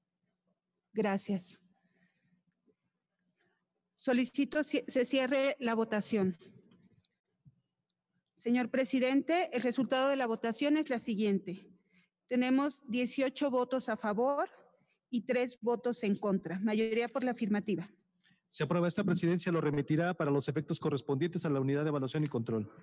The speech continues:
Speaker 2: El séptimo punto del orden del día corresponde a asuntos generales. Pregunto a la asamblea si algún legislador desea hacer uso de la palabra.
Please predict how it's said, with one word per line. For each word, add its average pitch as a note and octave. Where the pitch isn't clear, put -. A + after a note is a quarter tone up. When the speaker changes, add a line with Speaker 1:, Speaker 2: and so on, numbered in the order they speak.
Speaker 2:
El D#3
séptimo G#3+
punto G3+
del F3
orden F#3+
del E3
día F#3
corresponde F#3
a D#3
asuntos D#3
generales. G3
Pregunto E3
a -
la D3+
asamblea F3
si -
algún D#3
legislador D3+
desea D3+
hacer D3
uso D3
de C3
la -
palabra. G#2